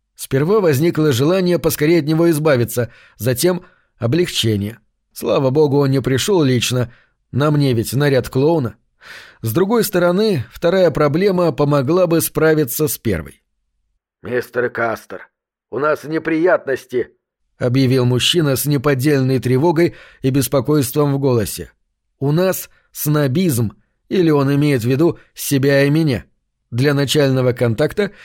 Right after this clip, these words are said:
слишком назойливо". "Очень жаль",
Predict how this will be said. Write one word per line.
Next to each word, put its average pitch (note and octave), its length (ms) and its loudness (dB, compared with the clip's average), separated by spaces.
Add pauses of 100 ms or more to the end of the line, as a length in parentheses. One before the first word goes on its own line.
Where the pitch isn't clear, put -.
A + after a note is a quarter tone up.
(300)
слишком D#3 560 0
назойливо". B2 540 0 (520)
"Очень G3+ 380 0
жаль", C3+ 320 2